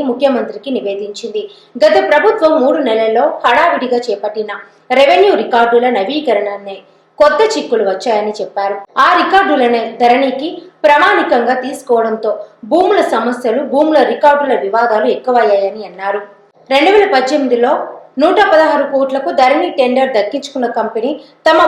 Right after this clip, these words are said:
వాటాలను దాదాపు పన్నెండు వందల కోట్లకు అమ్ముకోవడం విస్మయం కలిగించిందని సీఎం అన్నారు. మన రికార్డులన్నీ వాళ్ళ దగ్గరే ఉన్నందున విలువైన భూములను మార్చే పేర్లు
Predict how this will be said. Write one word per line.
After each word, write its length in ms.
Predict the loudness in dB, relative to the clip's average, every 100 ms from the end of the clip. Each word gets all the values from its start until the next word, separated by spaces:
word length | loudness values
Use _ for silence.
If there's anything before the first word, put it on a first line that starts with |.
| 0
వాటాలను 520 | 0 2 2 2 0 2
దాదాపు 380 | 2 2 0 -2 0
పన్నెండు 320 | 0 2 0 0
వందల 240 | 0 0 0
కోట్లకు 380 | 0 0 -2 0 -2
అమ్ముకోవడం 440 | -2 -2 0 0 -4 -14 _ -6
విస్మయం 420 | -6 -2 0 2 2
కలిగించిందని 640 | 0 0 -4 -4 -4 -4 -6
సీఎం 260 | -4 -2 -2 -4
అన్నారు. 280 | -4 -4 -6 -12 _ _ -2
మన 100 | 2 4 2
రికార్డులన్నీ 640 | 2 2 2 0 0 -2 0
వాళ్ళ 180 | 2 2 2
దగ్గరే 280 | 0 0 0 -2
ఉన్నందున 360 | -4 -6 -6 -8 -12 _ -8 0
విలువైన 380 | 2 4 4 2 0
భూములను 440 | -2 0 2 2 0
మార్చే 340 | -2 -4 -4 -4 -6 -18 _ _ _ _ _ _ 2
పేర్లు 320 | 2 2